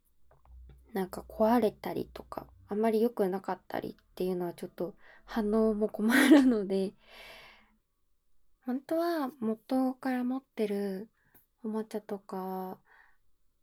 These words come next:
あの、さっき買ったディルドとかに、あの、合わせて使ったら面白いかなと思っ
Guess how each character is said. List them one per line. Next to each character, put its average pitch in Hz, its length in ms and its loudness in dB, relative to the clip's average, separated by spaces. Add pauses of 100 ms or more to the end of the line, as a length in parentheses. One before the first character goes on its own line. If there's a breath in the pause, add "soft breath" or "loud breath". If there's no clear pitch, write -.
あ 202 100 -8
の、 196 240 -8
さ 247 140 -10
っ - 40 -20
き - 120 -16
買 202 160 -10
っ - 80 -20
た 190 260 -10
デ 196 120 -10
ィ - 20 -8
ル 208 140 -6
ド 208 120 -4
と 240 160 -10
か 220 200 -10
に、 190 540 -8 (800 soft breath)
あ 220 60 -10
の、 185 400 -8
合 202 60 -6
わ 208 120 -4
せ 220 120 -12
て 196 100 -14
使 - 240 -12
っ - 20 -20
た - 140 -6
ら 190 80 -2
面 190 160 -4
白 214 320 -4
い 214 60 -6
か 208 140 -10
な 226 300 -2
と 208 140 -10
思 185 160 -6
っ - 40 -16